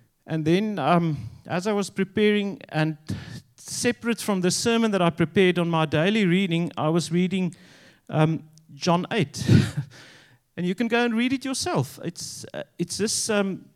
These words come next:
situation where, where Jesus was teaching at the Mount of Olives, and the scribes and the Pharisees came to him with this woman that was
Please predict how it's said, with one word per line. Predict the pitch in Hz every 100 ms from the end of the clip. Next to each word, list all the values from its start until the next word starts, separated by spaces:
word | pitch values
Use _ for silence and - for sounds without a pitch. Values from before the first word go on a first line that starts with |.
| _ _ _ _ -
situation | - 208 202 170 190 233 190
where, | 190 185 185
where | 165
Jesus | - 180 196 214
was | 190 175
teaching | 220 202 208
at | 190
the | 185
Mount | 156 165 180
of | 175 -
Olives, | 190 185 196 - - - - - _ -
and | 156
the | 160
scribes | - - 220 226 208 208
and | 190
the |
Pharisees | 175 226 202 208 - 202 165
came | - 208 208
to | -
him | 190 180
with | 160
this | 175 165 151
woman | 160 190 131 92 - - _ _ _ _ _ _ _ _ _ _ _ -
that | - 143 - 147
was | 143 - - -